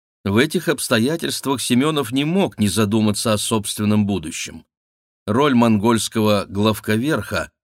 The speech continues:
опять начинает представляться ему спасительной и желанной, как то было минувшей зимой,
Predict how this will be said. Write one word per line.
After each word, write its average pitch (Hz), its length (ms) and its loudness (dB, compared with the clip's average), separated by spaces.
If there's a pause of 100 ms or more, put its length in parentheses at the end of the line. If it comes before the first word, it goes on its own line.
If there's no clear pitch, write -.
(140)
опять 120 400 -2
начинает 98 500 0
представляться 101 720 -2
ему 98 220 0
спасительной 98 800 -2
и 98 180 -8
желанной, 139 680 -2 (320)
как 170 260 0
то 156 180 2
было 120 240 4
минувшей 117 540 4
зимой, 120 460 0